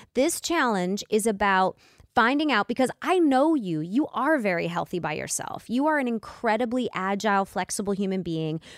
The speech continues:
who goes from friend group to friend group, who has, like, fulfillment around every corner. Is this quote unquote relationship something you actually want? Or are you really totally cool with being alone, which I would, by the way, believe if you were like, "My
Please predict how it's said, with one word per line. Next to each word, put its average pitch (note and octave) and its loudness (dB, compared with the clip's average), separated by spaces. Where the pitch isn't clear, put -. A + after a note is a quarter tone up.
who A#3+ -4
goes G3 -2
from F3+ -4
friend A#3 2
group B3+ -4
to B3+ -4
friend G3+ -2
group, F#3 0
who C4 2
has, G#3+ 2
like, F#3+ -2
fulfillment B3 0
around A3 0
every G#3 0
corner. F3+ -2
Is C#4 4
this A3+ 2
quote A3 2
unquote A3 0
relationship G3 -2
something F#3+ -4
you F3 -4
actually E3+ -4
want? E3+ -2
Or C#4 2
are C4+ 6
you B3+ 2
really B3 2
totally D4+ 2
cool D4 0
with D#4 -2
being B3 -2
alone, G#3+ 2
which G#3+ -2
I D4 2
would, F4+ 2
by E4+ 2
the G4 4
way, F#4 4
believe D4 -2
if F3+ -8
you C4 2
were C#4 4
like, C#4 2
"My D5+ -2